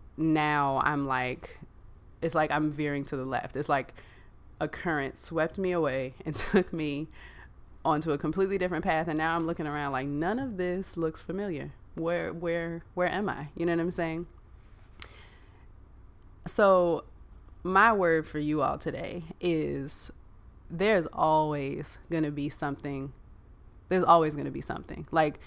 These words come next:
there's never a point when, you know, you get to a place where you're like, "Whew, okay, I'm done dealing with stuff." <laughs> You know what I'm saying? Now it's just me and God, and I can just focus on me and God. No, there's always going to be something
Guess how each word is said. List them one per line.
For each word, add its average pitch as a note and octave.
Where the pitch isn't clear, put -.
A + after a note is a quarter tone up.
there's F3+
never G#3
a D#3+
point E3
when, D3
you D#3+
know, D3
you D#3
get D3+
to D#3
a C#3+
place C#3+
where D3
you're C#3+
like, B2+
"Whew, F4
okay, E3
I'm E3+
done E3
dealing D3
with -
stuff." -
<laughs> -
You -
know D#3
what A#3
I'm G#3+
saying? F3
Now D#3
it's D#3+
just D#3
me D#3
and D3+
God, C3+
and C3+
I C3+
can C#3
just C#3+
focus C#3+
on C3+
me C#3+
and C#3
God. C3
No, C#3
there's D3
always E3
going E3
to D#3+
be D3+
something C#3+